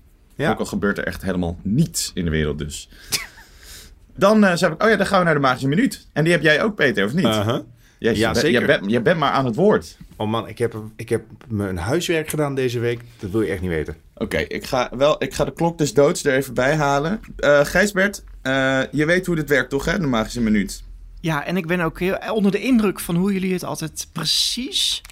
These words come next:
Speaker 3: eh, of eigenlijk hoe Steven en Debbie het altijd keurig binnen de zestig seconden houden. Daarvan ben ik enorm onder de indruk.
Speaker 2: Ja, dat, dat is heus niet omdat ik huilend een avond lang voor de spiegel sta, hoor. Eh, en
Speaker 3: Doe
Speaker 2: het,
Speaker 3: je
Speaker 2: en het
Speaker 3: ja?
Speaker 2: probeer.
Speaker 3: Oefen je?
Speaker 2: Nee.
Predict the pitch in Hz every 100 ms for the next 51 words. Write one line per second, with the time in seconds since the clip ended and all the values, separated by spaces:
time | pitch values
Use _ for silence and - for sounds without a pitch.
0 | - - - 156 - - - 196 165 175
1 | 170 - - 214 208 151 139 214 185 -
2 | 151 127 - - 233 226 185 - 190 175
3 | 160 185 165 156 - - 185 113 110 120
4 | 185 202 190 147 165 160 165 165 226 226
5 | 202 170 151 117 113 110 - - - 98
6 | 107 104 110 120 120 117 127 123 135 139
7 | 139 135 120 113 131 113 127 139 135 131
8 | 127 113 123 131 123 120 120 120 113 107
9 | - 120 113 - 92 90 101 170 196 107
10 | 107 87 101 101 - 98 104 98 135 95
11 | 87 - - - - 180 185 196 208 202